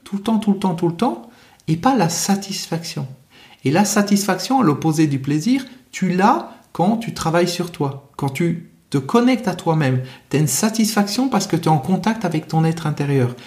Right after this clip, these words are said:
Et la satisfaction, c'est quelque chose qui dure beaucoup plus dans le temps que le plaisir qui est ponctuel et qui ne dure pas et qui,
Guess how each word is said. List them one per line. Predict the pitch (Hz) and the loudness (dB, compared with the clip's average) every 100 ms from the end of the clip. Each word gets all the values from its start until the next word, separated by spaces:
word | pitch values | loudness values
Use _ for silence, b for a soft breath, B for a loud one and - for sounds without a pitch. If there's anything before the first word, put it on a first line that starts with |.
| B B - | B B -2
Et | 127 | 0
la | 151 | 2
satisfaction, | 165 202 196 196 196 196 - 277 | 2 2 2 2 0 -2 -2 -2
c'est | - 175 | -2 -2
quelque | 160 - | -4 -2
chose | 226 214 | -2 -2
qui | 180 | 0
dure | 160 135 | 0 0
beaucoup | 147 185 196 | 0 2 0
plus | - 247 170 | 2 0 2
dans | 135 | 0
le | 127 | 0
temps | - 127 - _ _ _ _ | -4 -6 -10 _ _ _ _
que | 160 | 0
le | 151 | 2
plaisir | 170 165 165 226 - | 4 2 4 0 0
qui | - | -4
est | |
ponctuel | - 185 170 - 175 196 - B B B - | 0 0 0 0 2 2 -2 B B B -14
et | |
qui | 127 147 | -6 0
ne | 139 | 0
dure | 131 180 175 | 2 0 0
pas | 180 202 240 | 2 4 4
et | - | 0
qui, | - | -4